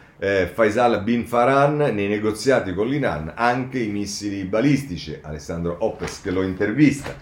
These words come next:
Da ultimo, in Afghanistan, è La Stampa, pagina venti, che ci dice che, eh, il fatto che se ne siano andate, se ne stiano andando le truppe,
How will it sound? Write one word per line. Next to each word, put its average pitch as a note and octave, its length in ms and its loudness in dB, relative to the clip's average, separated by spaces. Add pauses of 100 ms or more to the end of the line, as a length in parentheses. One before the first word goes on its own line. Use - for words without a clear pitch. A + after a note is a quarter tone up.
(260)
Da A2 180 4
ultimo, B2+ 520 6
in B2 140 0
Afghanistan, A2 920 0
è G2 160 -2
La - 100 0
Stampa, A#2 460 -2
pagina G2 420 -4
venti, A2 400 0
che E2+ 160 -6
ci - 160 -10
dice F2+ 320 -6
che, G2 260 -4 (340)
eh, F2 340 -4
il E2 100 -6
fatto G#2 300 -4
che F2 80 -6
se F#2 160 -8
ne F2+ 40 -6
siano F#2+ 220 -8
andate, F#2+ 460 -4
se E2+ 100 -12
ne E2 60 -6
stiano G2+ 220 -8
andando F#2+ 360 -4
le F2 140 -4
truppe, F2 460 -8